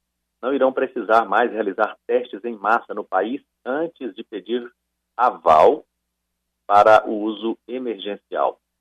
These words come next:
Mas o diretor do Instituto Einstein, Luiz Vicente Riso,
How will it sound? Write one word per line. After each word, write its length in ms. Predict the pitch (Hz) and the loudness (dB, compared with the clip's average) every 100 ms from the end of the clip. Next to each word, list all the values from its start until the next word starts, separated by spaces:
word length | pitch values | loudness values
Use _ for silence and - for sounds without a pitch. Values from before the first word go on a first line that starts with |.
| _ - | _ -12
Mas 120 | 135 | -10
o 80 | 135 | -4
diretor 440 | 139 127 120 117 | 0 0 0 -4
do 120 | 110 | -4
Instituto 880 | 113 104 - 107 - 104 92 85 85 _ | -8 -10 -10 -14 -10 -6 -4 -4 -8 _
Einstein, 600 | 107 123 131 - - 80 _ _ _ | -2 -2 -4 -14 -16 -16 _ _ _
Luiz 160 | 98 92 | -10 -8
Vicente 540 | 90 - 92 87 _ - | -10 -10 -18 -18 _ -4
Riso, 380 | 147 113 80 | -2 -2 -4